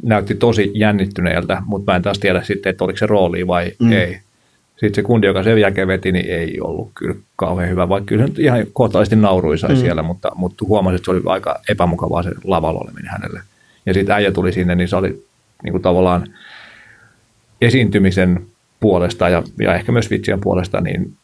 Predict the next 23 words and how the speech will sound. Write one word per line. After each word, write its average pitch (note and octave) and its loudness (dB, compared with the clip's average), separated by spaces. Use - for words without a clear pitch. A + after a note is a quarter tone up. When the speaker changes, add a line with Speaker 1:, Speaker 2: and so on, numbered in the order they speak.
Speaker 1:
mun G2 -2
mielestä - -2
aivan F2+ -2
eri F#2+ -2
niinku G2 0
tavalla, F#2+ 2
että - -6
sä F#2 -2
tulit F#2+ 0
sinne F2+ 0
proona F#2 2
ja F2+ 2
muut F#2 2
oli D#2 0
vähän E2+ 0
sillä - -4
lailla F#2 0
just F#2+ 0
tulokas F2 0
kisoissa F2 0
mun F2 -2
mielestä, - -6
mutta F#2 -4